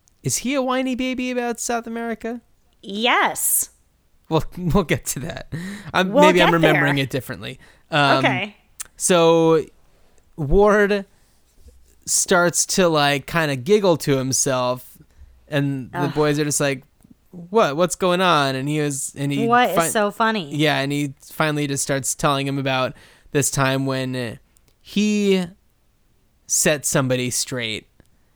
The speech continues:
Speaker 1: And he's telling the story, and I'm just like, "You're a bully. You were a big
Speaker 2: Yeah.
Speaker 1: time bully." Um, but
Speaker 2: Although I
Speaker 1: basically
Speaker 2: will say I do like it when there's jokes that are so funny that you can't get through them. Have you heard Tig Notaro tell the story about how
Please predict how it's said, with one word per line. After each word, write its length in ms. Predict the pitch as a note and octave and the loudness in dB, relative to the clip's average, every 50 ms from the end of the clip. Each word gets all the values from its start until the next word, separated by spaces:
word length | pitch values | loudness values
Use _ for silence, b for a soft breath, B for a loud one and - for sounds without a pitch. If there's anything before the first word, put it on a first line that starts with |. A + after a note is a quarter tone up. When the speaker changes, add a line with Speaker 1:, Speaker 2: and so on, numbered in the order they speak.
| _ _ _ _ _ - | _ _ _ _ _ -4
Speaker 1:
And 140 | C#3+ D3 D#3+ | 0 2 2
he's 140 | E3+ D#3+ - | 2 2 2
telling 260 | - C4+ C4 A3+ F3 | 2 4 4 4 4
the 80 | D3+ C#3 | 2 0
story, 380 | - - - G3+ G#3+ G#3+ E3+ C#3+ | 0 0 2 2 2 2 2 0
and 80 | C3+ | 0
I'm 120 | C3+ C#3+ C#3+ | -2 -2 -2
just 200 | D3+ D3+ - - | -4 -4 -4 -2
like, 400 | D3 C#3+ C#3 C3+ B2 - - _ _ _ _ _ _ | -2 -2 -2 -4 -6 -10 -16 _ _ _ _ _ _
"You're 300 | - B2 D3 A3 D#4+ E4+ | -8 -4 -2 0 2 2
a 140 | F#3+ C3 B2 | 2 2 0
bully. 880 | B2+ C3+ B2 A2+ _ - C#3 D3+ A3 D4 B3+ D#3 A#2 A2+ - - D3 - _ _ _ _ _ _ _ - | -2 -6 -12 -12 _ 0 0 2 2 2 -2 -4 -8 -8 -12 -14 -16 -20 _ _ _ _ _ _ _ -8
You 160 | D#3+ F3+ C4+ | -6 -4 0
were 180 | D4+ C4+ E3 C#3 | 2 2 2 2
a 60 | C3 | 0
big 220 | C3 B2 D3 - A#3 | -2 -4 -2 0 0
Speaker 2:
Yeah. 80 | A3+ F#3 | 2 2
Speaker 1:
time 220 | D3 C3+ C3 C3 | 0 0 -2 -2
bully." 360 | C3 E3+ G3+ F#3+ C3 G2+ - b b b b b b b _ | -2 -2 -2 -2 -2 -6 -10 b b b b b b b _
Um, 540 | C3+ C3+ C3+ C3 C3 C3 C3+ C3 C3+ C#3 C3 C3 - - | -2 0 0 2 0 0 -2 -2 -6 -8 -10 -10 -4 -2
but 160 | E3+ D#3 - | -2 0 4
Speaker 2:
Although 200 | - C4 C#4 C#4+ | 4 4 6 6
I 140 | C#4 C4+ C4+ | 4 4 4
Speaker 1:
basically 100 | E3 E3 | 4 4
Speaker 2:
will 140 | C#4+ C4+ C#4+ | 4 2 2
say 180 | - - E4 C#4+ | 0 0 0 2
I 100 | C#4 B3 | 2 2
do 240 | G#3 G3 B3 B3+ C4 | 0 -2 -2 -2 0
like 280 | A#3+ A3 G3+ G3+ G3 - | 0 0 0 0 0 0
it 240 | A#3+ A3 G3+ - - | 0 0 0 -2 -2
when 200 | G3+ A3 G#3+ G#3 | -4 -4 -2 -2
there's 260 | G3+ G3 G3+ G3 - | -2 -4 -4 -6 -6
jokes 400 | - - G3+ G3 G3 - - - | -4 -4 -2 -2 -4 -6 -6 -4
that 160 | - G3 F#3+ | -4 -2 -2
are 80 | F#3+ G3 | -4 -4
so 300 | - - - G3 G3 F#3+ | -4 -2 -2 -2 -2 -2
funny 420 | - - G3 F3+ F3+ F#3+ F#3+ F#3+ F#3+ | -4 -4 -4 -4 -4 -6 -6 -8 -8
that 300 | E3+ F#3+ F3 E3+ E3+ - | -6 -6 -6 -6 -8 -8
you 100 | D#3 G3 | -10 -12
can't 280 | - - G#3 F#3 F#3 F3+ | -8 -8 -6 -8 -6 -6
get 140 | G3 - - | -8 -10 -10
through 220 | - - F#3 F3+ | -10 -10 -8 -6
them. 300 | F3 F#3+ G3+ G#3+ A#3 A#3+ B B B B B B | -4 -4 -4 -4 -6 -8 B B B B B B
Have 140 | - C4+ B3 | -6 -4 -2
you 160 | C#4 D#4 F#4 | 0 0 0
heard 300 | F4 E4+ F#4+ F#4+ D4+ C#4+ | 0 -2 -2 -2 -4 -6
Tig 200 | - - C4+ G#3+ | -6 -6 -6 -4
Notaro 600 | A3+ B3 B3 - - G3 F3+ F#3+ G3 G3+ G3+ G#3 | -4 -6 -4 -4 -2 -2 0 0 -2 -2 -4 -4
tell 220 | - - A3 G3 G3 | -2 0 0 0 0
the 120 | F3 G3+ | -2 -6
story 420 | F#3 - - - F#3+ F#3+ F#3+ G3 G3 | -8 -8 -6 -4 -4 -2 -2 -4 -4
about 480 | G3 F#3 F#3+ F3+ F3+ F3+ F3 - - - | -4 -2 -2 0 0 -2 -2 -6 -8 -6
how 480 | F#3 F3+ F3 E3+ F3 F3 F3 F3 F3 | -4 -4 -2 -2 -2 -4 -4 -6 -8